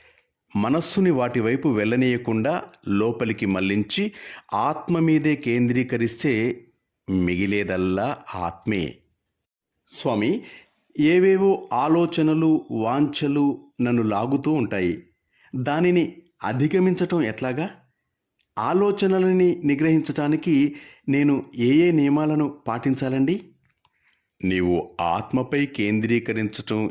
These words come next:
ఎక్కువైన కొద్దీ ఆలోచనలు వాటంతట అవే రాలిపోతాయి. మనస్సు ఆలోచనల సమూహమే తప్ప మరేమీ కాదు. ఆలోచనలన్నిటికీ మూలం నేను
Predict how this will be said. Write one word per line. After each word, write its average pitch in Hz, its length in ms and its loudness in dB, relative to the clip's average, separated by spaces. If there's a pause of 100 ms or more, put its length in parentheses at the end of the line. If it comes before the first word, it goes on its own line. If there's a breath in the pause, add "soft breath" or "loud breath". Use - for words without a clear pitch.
ఎక్కువైన 98 520 -2
కొద్దీ 101 540 -4 (520 loud breath)
ఆలోచనలు 113 1080 0 (100)
వాటంతట 95 680 -2
అవే 92 400 -4
రాలిపోతాయి. 85 800 -4 (720)
మనస్సు 110 920 -2 (420 loud breath)
ఆలోచనల 131 760 0
సమూహమే 110 640 0
తప్ప 104 320 -6 (420)
మరేమీ 90 440 -2
కాదు. 85 460 -6 (760)
ఆలోచనలన్నిటికీ 110 1400 0
మూలం 98 560 0 (360 loud breath)
నేను 104 800 0